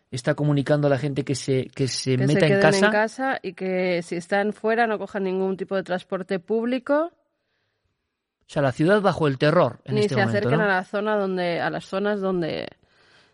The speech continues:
Speaker 2: donde se han producido los tiroteos.
Speaker 1: Jorge B dice, "Hechos aislados", lo dice con sarcasmo, claro. Eh, "locos con cuchillos", efectivamente. Muchas veces, eh, resulta, y hay que decirlo, que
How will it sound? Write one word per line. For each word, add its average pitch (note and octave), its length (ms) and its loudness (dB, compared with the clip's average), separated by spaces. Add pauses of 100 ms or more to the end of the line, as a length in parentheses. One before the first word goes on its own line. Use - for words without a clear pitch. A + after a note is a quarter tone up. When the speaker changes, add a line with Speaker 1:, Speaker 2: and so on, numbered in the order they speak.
(120)
Speaker 2:
donde F3 260 0
se E3+ 120 -6
han F3 60 0
producido F3 400 0
los E3 180 -4
tiroteos. - 720 -6
Speaker 1:
Jorge E3 400 2
B E3+ 100 4
dice, E3+ 200 0
"Hechos D#3 200 -2
aislados", D#3 420 2
lo D3 60 -2
dice C#3+ 260 0
con C#3 260 0
sarcasmo, C#3 460 0
claro. C#3+ 300 2 (440)
Eh, B2+ 460 2
"locos C#3 300 2
con C#3 120 0
cuchillos", C#3+ 520 2
efectivamente. C3 640 0
Muchas C3 340 0
veces, C3+ 500 0 (380)
eh, B2+ 120 -6
resulta, C3 500 0
y C3 40 4
hay B2+ 80 2
que C3+ 80 0
decirlo, C3 460 0
que A#2+ 240 0